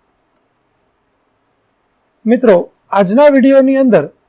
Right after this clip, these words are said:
આપણે ધોરણ દસ, વિષય છે ગુજરાતી, જેનો પાઠ છ, જેનું નામ છે વાયરલ ઇન્ફેક્શન. આ પાઠના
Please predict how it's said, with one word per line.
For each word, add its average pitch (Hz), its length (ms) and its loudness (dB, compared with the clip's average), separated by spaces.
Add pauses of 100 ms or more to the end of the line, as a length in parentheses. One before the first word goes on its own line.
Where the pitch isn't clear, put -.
આપણે 196 260 -6
ધોરણ 156 400 -2
દસ, 214 440 0 (280)
વિષય 175 400 -8
છે 240 200 -6
ગુજરાતી, 190 680 -2 (220)
જેનો 170 300 -10
પાઠ 202 400 -2
છ, 208 300 -10 (680)
જેનું 190 300 -6
નામ 208 200 -6
છે 226 140 -6
વાયરલ 180 540 0 (140)
ઇન્ફેક્શન. 180 720 -6 (500)
આ 202 100 0
પાઠના 196 460 -4